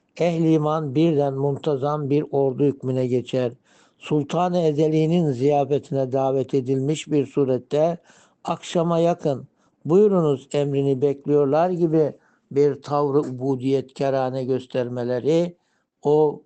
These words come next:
şefkatli ve haşmetli ve külliyetli rahmaniyete karşı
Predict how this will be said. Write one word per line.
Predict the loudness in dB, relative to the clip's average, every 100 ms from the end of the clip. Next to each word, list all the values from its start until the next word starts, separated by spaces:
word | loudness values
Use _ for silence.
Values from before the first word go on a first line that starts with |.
| _
şefkatli | _ -8 -4 -4 -4 -4 -4 -6 -2 2 2 -2 -10 _ -6
ve | -4
haşmetli | -2 -4 -6 -6 -6 -8 -2 2 2 -2 _ _ _ -4
ve | -2 0 -2
külliyetli | -6 -6 -4 -2 -2 -2 -2 0
rahmaniyete | 2 0 -4 -4 -4 -4 -8 -8 -10
karşı | -4 -4 -4 -2 0 0